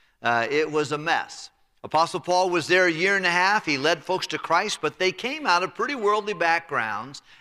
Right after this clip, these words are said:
And when he left, there was lots of challenges. There were major, major doctrinal problems, problems with, uh, with the lawsuits among church members. There was immorality that was not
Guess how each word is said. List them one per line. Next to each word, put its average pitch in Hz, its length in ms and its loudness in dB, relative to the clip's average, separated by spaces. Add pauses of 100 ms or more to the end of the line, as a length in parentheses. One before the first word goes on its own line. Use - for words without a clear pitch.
And 151 220 0
when 240 160 0
he 254 180 -2
left, 226 680 2 (280)
there 143 140 4
was 151 180 -2
lots 147 420 2
of 151 120 -12
challenges. 117 760 -8 (360)
There 131 100 2
were 139 100 2
major, 143 920 0
major 175 640 0
doctrinal 160 580 0
problems, 151 800 0 (360)
problems 160 500 0
with, 143 260 -2
uh, 127 280 2 (580)
with 127 300 2
the 120 80 -4
lawsuits 175 680 2
among 127 300 -4
church 190 420 0
members. 165 520 -2
There 135 80 0
was 127 160 -2
immorality 147 880 0
that - 120 -8 (240)
was 123 240 -6
not 143 400 2